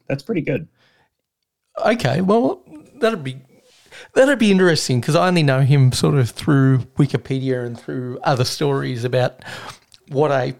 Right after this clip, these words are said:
Speaker 2: fucking whack job he was. So
Speaker 1: Yeah,
Speaker 2: that
Speaker 1: this one's
Speaker 2: to-
Speaker 1: pretty good.
Speaker 2: Yeah,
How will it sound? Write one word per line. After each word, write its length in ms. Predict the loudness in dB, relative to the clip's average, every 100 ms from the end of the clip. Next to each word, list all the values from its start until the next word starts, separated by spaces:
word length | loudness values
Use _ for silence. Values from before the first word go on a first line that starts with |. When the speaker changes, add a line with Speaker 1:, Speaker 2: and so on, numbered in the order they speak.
| -6
Speaker 2:
fucking 400 | -6 -2 -2 0
whack 220 | -2 -4
job 220 | -8 -6
he 100 | -8
was. 320 | -6 -6 -6
So 500 | -12 -6 -2 0 -2 -6 _ _
Speaker 1:
Yeah, 120 | 0 2
Speaker 2:
that 60 |
Speaker 1:
this 140 | 2 -2
one's 140 | -2
Speaker 2:
to- 60 | 2
Speaker 1:
pretty 160 | 2 2
good. 480 | 2 2 0 -6 -16 _ _ _
Speaker 2:
Yeah, 320 | -4 0 0